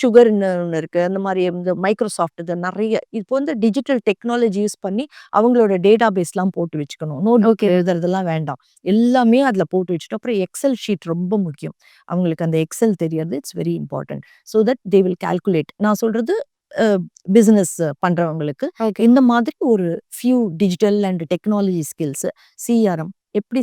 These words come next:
Speaker 1: சேல் பண்றது, சேல்க்குலாம் நிறைய ஃப்ரீ கிளாஸஸ் இருக்கு. எப்படி சேல் பண்ணணும், சேல்ஸ் ஃபனல் தெரிஞ்சுக்கிறது, இதெல்லாம் வந்து எந்த அடுத்த கட்டத்துக்கு போறோம். அப்புறம் சோஷியல் மீடியா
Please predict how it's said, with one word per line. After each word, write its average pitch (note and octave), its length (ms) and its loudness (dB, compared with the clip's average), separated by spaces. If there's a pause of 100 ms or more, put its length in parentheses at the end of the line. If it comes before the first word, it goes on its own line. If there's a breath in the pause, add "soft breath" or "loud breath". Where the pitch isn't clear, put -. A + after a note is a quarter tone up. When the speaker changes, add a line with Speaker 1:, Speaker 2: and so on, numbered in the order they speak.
(140)
Speaker 1:
சேல் G#3 160 4 (140)
பண்றது, D3+ 340 -12 (480)
சேல்க்குலாம் A#3 480 4
நிறைய G#3+ 420 2 (100)
ஃப்ரீ A3+ 180 2 (120)
கிளாஸஸ் E3+ 360 -2
இருக்கு. C#3 280 -6
எப்படி G#3 360 -2
சேல் G3 180 2 (120)
பண்ணணும், E3 200 -6 (120)
சேல்ஸ் G#3 280 2
ஃபனல் F#3 340 0
தெரிஞ்சுக்கிறது, D#3 520 -4 (260 loud breath)
இதெல்லாம் G3+ 440 4
வந்து F#3 340 -2
எந்த G#3+ 280 4
அடுத்த F#3 220 -2
கட்டத்துக்கு - 420 -8
போறோம். - 40 -14
அப்புறம் - 300 -6
சோஷியல் B3+ 440 0
மீடியா F3+ 280 -2